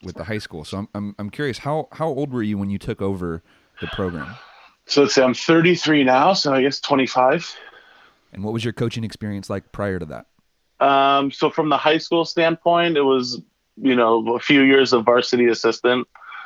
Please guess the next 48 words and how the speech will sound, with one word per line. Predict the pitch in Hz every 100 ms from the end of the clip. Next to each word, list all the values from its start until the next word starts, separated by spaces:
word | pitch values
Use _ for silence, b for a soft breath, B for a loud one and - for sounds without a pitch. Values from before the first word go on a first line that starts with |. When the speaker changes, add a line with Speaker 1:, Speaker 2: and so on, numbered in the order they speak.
| B -
Speaker 2:
and | 113 117
then | 113 110
I | 110
had | 113 120
about | 113 113
f-, | - - _ _ -
six, | - - 135 - - - -
uh, | 123 -
about | 120 120 117
six | - 143 -
to | 117
seven | 123 117 110
years | 107 107 104
as | 98
a | 98
J | 98 107
V, | 98 101 101 - B B B B
um, | - 107 101 98
head | 98 113 -
coach. | 117 110 - - - _ b b _
And | 113
I | 110
think | - 147 143
at | 139 -
that | 117 120 120 -
time | - - 120 113 117 123 127 120
I | 113
was | 113 110
at | 113 -
the | 113
Juventus, | 107 101 107 107 120 113 - - - b b b b -
uh, | 107 107
Sport | - 123 113 -
Club, | 120 110
which | 98
is | 101
in | 104
Redwood | 107 107 101
City. | - 107 120 120 - -
Um, | 101 101 95 95 98 95 - B B B -
you |
know, | 101
just | 101 101 - 104
being | 107 101
a, |
you | 98 92 101
know, | 101
normal, | 98 104 101 98 101